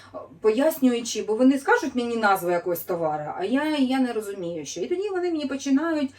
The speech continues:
роз-, розповідати, що вони цим будуть робити, або для чого це їм. І тоді я розумію більше. А якщо не розумію, прошу допомоги у колег,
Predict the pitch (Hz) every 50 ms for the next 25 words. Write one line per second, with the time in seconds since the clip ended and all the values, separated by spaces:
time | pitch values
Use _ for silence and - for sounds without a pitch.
0 | - - - - - - 247 254 - - _ - - - - 262 254 - 247 240
1 | - - - 254 262 262 254 247 - - - 294 320 285 247 240 226 226 233 262
2 | 277 269 269 254 - - - - - - - 240 254 254 240 185 180 233 226 220
3 | - 220 208 220 208 185 185 185 170 147 - 151 143 - 226 - 220 214 - 226
4 | 226 - - 196 185 185 170 - 151 - - - 135 127 - 262 - - - -
5 | - - - 508 523 - 277 220 269 339 349 302 254 254 240 220 247 233 220 214
6 | 208 202 190 185 170 175 170 - - 190 202 220 - 302 294 311 320 311 285 262
7 | 277 269 277 311 339 330 285 254 - 214 214 214 208 - - - 254 247 254 254
8 | - - - - - 214 220 220 220 214 220 233 233 226 220 208 202 196 190 185
9 | - 208 208 190 185 175 185 196 185 196 226 262 262 - - -